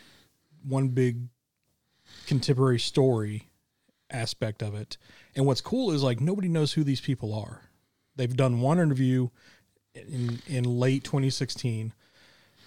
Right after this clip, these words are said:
They all wear, like, robes, masks. Nobody, there's, there's conjecture on who they are, but there's nothing for certain. So it's, I don't know, it,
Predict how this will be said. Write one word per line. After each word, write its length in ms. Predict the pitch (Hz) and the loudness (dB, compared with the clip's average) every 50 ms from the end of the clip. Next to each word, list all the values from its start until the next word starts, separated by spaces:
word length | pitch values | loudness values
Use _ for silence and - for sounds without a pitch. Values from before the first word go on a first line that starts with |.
| - - - | -20 -6 -2
They 140 | 131 123 | 2 4
all 500 | 120 117 123 127 127 127 127 123 123 113 - _ _ | 4 6 6 6 6 6 4 4 2 0 -4 _ _
wear, 260 | 151 135 127 127 127 | 0 2 4 4 4
like, 220 | 117 117 113 110 - - | 2 2 0 -2 -4 -2
robes, 800 | 120 120 123 127 131 131 127 123 123 131 - - - - - - _ - | 0 2 4 6 4 4 4 2 -2 -4 -4 -4 -6 -8 -10 -14 _ -6
masks. 640 | 127 127 123 123 123 120 117 - - - - - _ _ _ _ _ _ _ - | -2 0 2 2 2 0 0 -2 -6 -8 -10 -14 _ _ _ _ _ _ _ -6
Nobody, 520 | 120 120 123 127 123 131 127 123 117 110 110 - _ _ _ _ _ _ _ _ - _ _ _ _ - | -2 0 0 2 2 2 0 0 -2 -4 -6 -12 _ _ _ _ _ _ _ _ -20 _ _ _ _ 0
there's, 380 | 151 156 151 147 131 127 143 - | 4 6 6 6 4 2 -4 -2
there's 220 | 156 151 139 - | 2 2 2 2
conjecture 600 | - 139 131 120 135 143 127 - - 156 147 139 | 2 0 2 4 2 2 2 0 0 2 2 2
on 100 | 135 120 | 2 2
who 160 | 107 147 147 | 4 2 4
they 160 | 139 135 127 | 4 4 4
are, 420 | 127 123 123 123 131 143 156 160 156 - _ _ _ _ _ _ _ _ _ _ _ _ _ _ _ _ | 4 4 4 4 4 2 2 0 -2 -8 _ _ _ _ _ _ _ _ _ _ _ _ _ _ _ _
but 140 | 131 123 117 | -4 -2 0
there's 160 | 117 123 113 | 0 0 2
nothing 320 | 127 135 127 - 131 120 110 | 2 0 0 0 -2 -4 -4
for 180 | - - 113 107 | -4 -6 -8 -6
certain. 760 | - - - - - - 123 127 131 147 165 175 175 175 - _ _ _ _ _ _ _ _ _ | -6 -6 -6 -6 -2 -2 -2 -2 -2 -2 -4 -4 -4 -4 -6 _ _ _ _ _ _ _ _ _
So 340 | - - - 139 127 127 127 | -10 -2 0 2 2 4 2
it's, 400 | 120 123 120 - - - - - - _ _ _ _ _ | 2 0 -2 -4 -6 -6 -6 -8 -10 _ _ _ _ _
I 80 | 139 131 | -4 -2
don't 100 | 143 151 | 0 0
know, 160 | 180 165 135 | 2 0 0
it, 120 | 117 110 | -2 -4